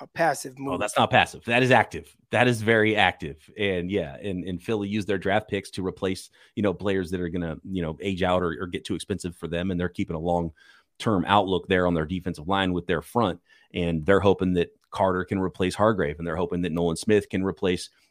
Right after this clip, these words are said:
Speaker 2: you know, Reddick eventually when he goes, and they're not gonna be able to pay him 'cause they're paying their quarterback fifty million dollars. And, and that's where it gets difficult for the forty-niners when you don't have those high picks. It's hard to draft those high-end talented players to replenish them. So,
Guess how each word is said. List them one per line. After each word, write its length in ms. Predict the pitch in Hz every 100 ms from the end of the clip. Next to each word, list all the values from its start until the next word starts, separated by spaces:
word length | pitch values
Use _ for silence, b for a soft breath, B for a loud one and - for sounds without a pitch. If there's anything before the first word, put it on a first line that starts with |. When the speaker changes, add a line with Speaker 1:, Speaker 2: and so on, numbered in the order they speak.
| -
Speaker 2:
you 80 |
know, 160 | 92 82
Reddick 400 | 98 127 82 -
eventually 460 | - 87 76 - 71 92
when 100 | 92
he 160 | 123
goes, 300 | 113 69 67
and 80 | 85
they're 80 | 85
not 180 | 82 -
gonna 100 | 87
be 60 |
able 160 | 90 95
to 60 |
pay 120 | 123 120
him 200 | 90 73
'cause 80 |
they're 100 | 78
paying 220 | 80 95 87
their 100 | 87
quarterback 460 | 123 113 87 -
fifty 240 | 98 - 90
million 360 | 90 92 95
dollars. 460 | 98 120 82 - -
And, 240 | 98 90 85
and 180 | 90
that's 220 | 87 87 -
where 120 | 92
it 80 | 80
gets 140 | 87
difficult 340 | 98 - 90
for 80 | -
the 80 | 85
forty-niners 580 | - 92 90 107 131 123
when 100 | 95
you 60 |
don't 180 | 90 87
have 140 | 92 92
those 140 | 98
high 160 | 92 95
picks. 340 | - 95 - b b b
It's 140 | 101
hard 220 | 87 87 85
to 260 | 98 92
draft 340 | - 85 82 -
those 140 | 85
high-end 480 | - 85 85 85 - b b b
talented 420 | 82 80 87 85
players 380 | - 120 90 90
to 160 | - 101
replenish 400 | 104 160 123 -
them. 120 | 80
So, 280 | - 117 95